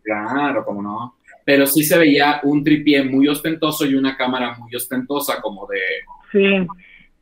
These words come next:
Speaker 1: y eso no
Speaker 2: Sí,
Speaker 1: ayudaba.
Speaker 2: eh, sí, y esa vez, eh, llegaron unos policías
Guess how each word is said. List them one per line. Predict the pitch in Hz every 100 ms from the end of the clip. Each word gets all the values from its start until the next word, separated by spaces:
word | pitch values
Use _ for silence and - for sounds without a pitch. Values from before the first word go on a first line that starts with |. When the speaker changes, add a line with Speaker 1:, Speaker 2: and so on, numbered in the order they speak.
| _ _ _ _ _ -
Speaker 1:
y | 120
eso | 117 127 123
no | 123 120
Speaker 2:
Sí, |
Speaker 1:
ayudaba. | 120 120 123 117 127 127 - - _ _ _ _ _ _ _ _ _ _ _ _
Speaker 2:
eh, | _ _ _ _
sí, | 214 220 220 -
y | 208
esa | 214 214 226
vez, | 214 214 226 -
eh, | 196
llegaron | 180 185 180 190
unos | 196 196
policías | - 175 160 - 196 175 190 185 175 170 175